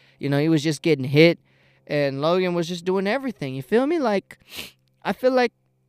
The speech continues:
he just, Dillon just wanted to taint his, his win, you know, wanted to, like, tarnish it, you know, by winning in a shitty, shitty way. But, you know, f-,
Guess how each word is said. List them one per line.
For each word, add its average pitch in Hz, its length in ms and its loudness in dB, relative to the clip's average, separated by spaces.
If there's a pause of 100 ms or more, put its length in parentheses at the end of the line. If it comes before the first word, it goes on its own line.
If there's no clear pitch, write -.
(160)
he 214 140 0
just, 202 340 0
Dillon 220 300 0
just 208 180 -8
wanted 214 280 -2
to 160 100 -2
taint 185 420 0
his, 156 360 -2
his 143 200 0
win, 131 560 2
you 139 120 -4
know, 143 100 -2
wanted 160 300 -2
to, - 120 -6
like, 135 340 -4
tarnish 143 580 -2
it, 127 180 -8 (500)
you 139 100 -2
know, 143 240 4
by 131 440 -2 (380)
winning 156 420 2
in 139 100 -2
a 127 240 -4 (400)
shitty, 160 520 6
shitty 139 400 2
way. 120 480 -6
But, 127 260 -6 (340)
you 156 120 -14
know, 151 220 -8
f-, 143 200 -18